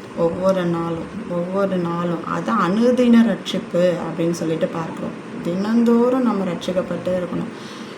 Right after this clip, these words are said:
இன்னைக்கு நம்ம வந்து ஆண்டவருக்கு பிரியமில்லாத காரியம் நம்மளை நெருக்குதுன்னா, அந்த இடத்துல நம்ம ஆண்டவருடைய பலத்தை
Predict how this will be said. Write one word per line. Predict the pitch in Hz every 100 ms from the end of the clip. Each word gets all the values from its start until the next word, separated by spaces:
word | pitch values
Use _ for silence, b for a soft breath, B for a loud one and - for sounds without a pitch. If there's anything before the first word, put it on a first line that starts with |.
| -
இன்னைக்கு | 196 220 214 - 220 220 -
நம்ம | 180 180 175
வந்து | 175 175 185 214 214 B B -
ஆண்டவருக்கு | 185 190 190 190 190
பிரியமில்லாத | 196 196 190 190 196 220 233 233
காரியம் | 220 185 185 190 190 214 233 -
நம்மளை | 185 175
நெருக்குதுன்னா, | 170 170 185 202 - 190 170 165 170 208 -
அந்த | 175 190 220 233
இடத்துல | 214 185 175 170 170 165 214
நம்ம | 208 175 165 165 190
ஆண்டவருடைய | 214 226 214 196 165
பலத்தை | 170 170 190 - - - - 220